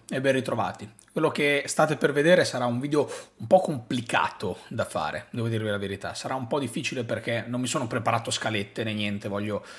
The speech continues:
andare a mano libera e vedere un po' che cosa ne viene fuori, perché nelle ultime ore ho cercato di avere un po' di, di riflessioni interpersonali,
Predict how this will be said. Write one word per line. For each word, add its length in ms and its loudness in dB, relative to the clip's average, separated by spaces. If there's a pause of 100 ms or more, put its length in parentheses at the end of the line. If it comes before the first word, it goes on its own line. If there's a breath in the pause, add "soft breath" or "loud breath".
(160 loud breath)
andare 340 4
a 60 6
mano 300 4
libera 480 0
e 80 -4
vedere 240 0
un 120 -2
po' 280 -2 (320 loud breath)
che 100 -8
cosa 220 0
ne 100 0
viene 220 0
fuori, 440 -4
perché 580 -2
nelle 240 0
ultime 280 0
ore 300 8
ho 320 4
cercato 840 0
di 140 -4
avere 560 2
un 320 -6
po' 220 6
di, 340 0
di 100 0
riflessioni 640 4
interpersonali, 960 -4